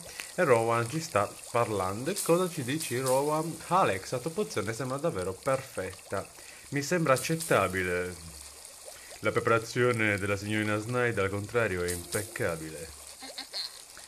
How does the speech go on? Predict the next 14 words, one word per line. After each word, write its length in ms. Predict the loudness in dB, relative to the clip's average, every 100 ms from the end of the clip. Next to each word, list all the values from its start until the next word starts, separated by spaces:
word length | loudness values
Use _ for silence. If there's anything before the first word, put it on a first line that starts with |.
| -8
Grazie, 360 | 0 0 2 -2
professor 380 | -4 -6 -6
Piton. 480 | -6 -6 -4 -4 -4
Dubita 340 | -4 -2 0 2
del 120 | 2
giudizio 260 | -2 -4
di 120 | -6 -6
Piton, 380 | -6 -4 -4
non 180 | -2 -2
mi 80 | -4
permetterai. 760 | -6 -6 -2 0 2 2 0 -4 -12 -16 -16 -12
Placca, 640 | -2 2 2 0 -2 -2 -2 -4
deridi, 580 | -2 -2 -4 -4 -6 -6
merula. 800 | -4 -4 -4 -4 -4 -4 -4